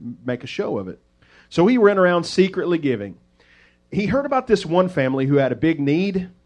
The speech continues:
and he wasn't sure how to get some money to 'em without them knowing it was him.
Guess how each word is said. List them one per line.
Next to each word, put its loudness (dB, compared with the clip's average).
and 2
he 0
wasn't 0
sure 0
how 0
to -6
get -6
some 0
money 2
to 0
'em -4
without -4
them -2
knowing -2
it -12
was -14
him. -18